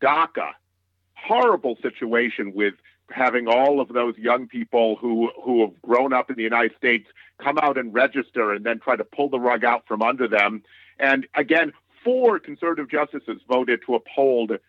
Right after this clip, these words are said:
simply the removal of daca and the deportation of these, of these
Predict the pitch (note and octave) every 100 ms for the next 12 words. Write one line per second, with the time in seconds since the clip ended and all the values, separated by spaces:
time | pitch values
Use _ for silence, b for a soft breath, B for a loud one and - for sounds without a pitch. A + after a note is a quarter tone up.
0 | _ _ - B2 B2+ A#2+ A#2+ A#2 A#2 C#3
1 | B2 A#2+ A2 A#2+ A#2+ B2 B2 G2+ G2 -
2 | A2+ - A#2+ - A#2+ B2 - A2 G2 -
3 | G#2+ G2+ F#2 A2+ G#2 G2+ G#2+